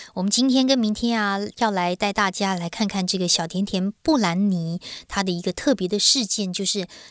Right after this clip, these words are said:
她被监管、被她的父亲监管的事件。那我们先来看一下小甜甜布兰妮，她的名字叫做Britney Spears，就出现在文章第一句的前面。那么她的父亲呢，叫做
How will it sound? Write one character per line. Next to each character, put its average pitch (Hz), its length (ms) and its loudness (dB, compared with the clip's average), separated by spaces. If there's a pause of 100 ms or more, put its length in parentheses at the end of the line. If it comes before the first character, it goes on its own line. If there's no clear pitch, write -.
她 214 240 -4
被 196 320 -2
监 254 340 0
管、 - 220 0 (200)
被 220 140 2
她 214 140 -2
的 208 100 -8
父 - 240 -2
亲 214 260 0
监 269 280 0
管 185 160 0
的 160 80 -12
事 196 200 0
件。 170 280 -6 (100)
那 302 240 0 (240)
我 202 80 4
们 254 100 4
先 370 140 2
来 330 140 0
看 262 160 0
一 - 20 0
下 240 100 2
小 190 140 0
甜 175 160 -2
甜 175 140 -4
布 214 80 -2
兰 175 200 -2
妮， 170 140 -4
她 170 160 -2
的 196 80 -2
名 170 220 -4
字 175 100 -2
叫 185 180 0
做 165 300 -4 (400)
Britney 254 500 2
Spears， 196 840 2
就 214 120 -2
出 208 140 -2
现 208 160 0
在 170 260 -8 (280)
文 175 160 -2
章 190 280 -4
第 220 220 0
一 226 60 -2
句 262 340 -2 (180)
的 - 80 -8
前 156 240 -2
面。 175 300 -4 (320)
那 359 80 0
么 359 80 0
她 349 180 0
的 330 80 0
父 302 280 0
亲 226 260 2
呢， 202 160 0
叫 190 160 -2
做 180 220 -2